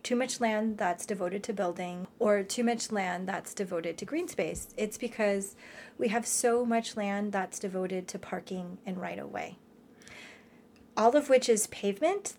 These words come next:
that sucks in heat and furthers that urban heat island effect. The unfortunate result then is that whenever we talk about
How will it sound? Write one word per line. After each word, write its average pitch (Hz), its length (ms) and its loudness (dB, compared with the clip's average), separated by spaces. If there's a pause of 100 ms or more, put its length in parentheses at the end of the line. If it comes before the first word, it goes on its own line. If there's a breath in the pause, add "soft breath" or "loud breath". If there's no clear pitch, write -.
that 190 340 2
sucks - 520 0
in 240 200 4
heat 226 580 -4 (140)
and 190 460 0
furthers 208 540 0
that 185 440 2
urban 202 320 0
heat 190 260 -4
island 175 380 -4
effect. - 500 -10 (600 soft breath)
The 220 100 6
unfortunate 247 540 4
result 311 520 6
then 196 320 6
is 202 360 0
that 190 180 4
whenever 208 320 2
we 208 120 2
talk 320 540 0
about 202 640 4